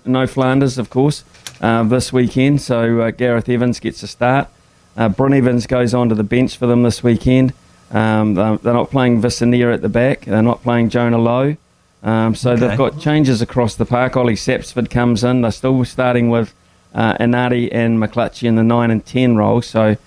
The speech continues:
Speaker 1: and, and they're starting with their core locks as well, with Parsons and Cridge. Um, I, I, I still think they probably will have too much. They've got a very good bench if they need it, Hawke's Bay. But,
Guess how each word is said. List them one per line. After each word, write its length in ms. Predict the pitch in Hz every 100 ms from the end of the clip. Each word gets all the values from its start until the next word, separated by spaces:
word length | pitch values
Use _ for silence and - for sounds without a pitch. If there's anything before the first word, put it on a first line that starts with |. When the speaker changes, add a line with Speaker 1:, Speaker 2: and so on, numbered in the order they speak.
| _ _ -
Speaker 1:
and, 200 | 120 117
and 120 | 117
they're 80 | 113
starting 420 | - 123 123 120
with 160 | 117 107
their 240 | 113 110
core 340 | - 123 120
locks 320 | 113 113 - 107
as 120 | 101
well, 200 | 117 110
with 160 | 107
Parsons 440 | - 117 110 110 98
and 180 | 104 -
Cridge. 380 | 120 131 - - _ _ _
Um, 360 | 117 127 127 127 -
I, 380 | 113 - 135
I, 220 | 139 - 135
I 40 |
still 380 | - - 160 139
think 240 | 143 131
they 80 | 123
probably 500 | - 139 131 117 117
will 220 | 117 113
have 240 | 113 123 -
too 180 | 120
much. 240 | 120 120 -
They've 100 | 110
got 100 | 117
a 40 |
very 220 | 110 127
good 180 | 113 104
bench 400 | 117 117 - - - _ _
if 160 | 117 -
they 140 | 117
need 240 | 113 120 110
it, 160 | 110
Hawke's 320 | - 107 98 -
Bay. 240 | 113 110
But, 240 | 104 113